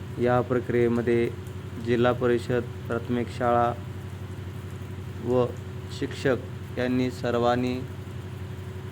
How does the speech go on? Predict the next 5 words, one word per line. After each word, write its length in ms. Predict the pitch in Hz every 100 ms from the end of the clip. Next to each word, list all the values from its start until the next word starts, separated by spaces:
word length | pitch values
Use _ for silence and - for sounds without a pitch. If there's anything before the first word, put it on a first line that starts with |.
| - - 127
मदत 280 | 123 123 -
करून 340 | 127 123 123 127 - - - - - - - - -
जिल्हा 240 | 127 120
परिषद 480 | 117 123 123 - 123 117 - - - - - -
शाळेची 580 | 127 127 120 123 123